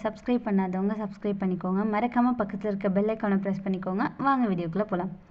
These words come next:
One meal a day, அதாவது இருபத்தி நான்கு மணி நேரத்துல ஒரே ஒரு நேரம் மட்டும் முழுமையான உணவு சாப்பிட்றது. இது ஒரு இன்டர்மீடியன்ட் ஃபாஸ்டிங் அப்படின்னு கூட சொல்லலாம். இந்த ஃபாஸ்டிங்னால நம்ம உடம்புக்கு ஓய்வை தரும்.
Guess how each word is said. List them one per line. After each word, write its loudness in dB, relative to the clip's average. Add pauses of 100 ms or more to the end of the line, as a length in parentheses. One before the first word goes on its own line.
(180)
One 10
meal 8
a 6
day, -2 (120)
அதாவது 2
இருபத்தி 4
நான்கு 4
மணி 6
நேரத்துல 2
ஒரே 2
ஒரு 4
நேரம் 6
மட்டும் 0
முழுமையான 4
உணவு 4
சாப்பிட்றது. -2 (520)
இது 6
ஒரு 6
இன்டர்மீடியன்ட் 4 (120)
ஃபாஸ்டிங் 2
அப்படின்னு 2
கூட 2
சொல்லலாம். -4 (1300)
இந்த 4
ஃபாஸ்டிங்னால 8
நம்ம 4
உடம்புக்கு 4
ஓய்வை 4
தரும். -2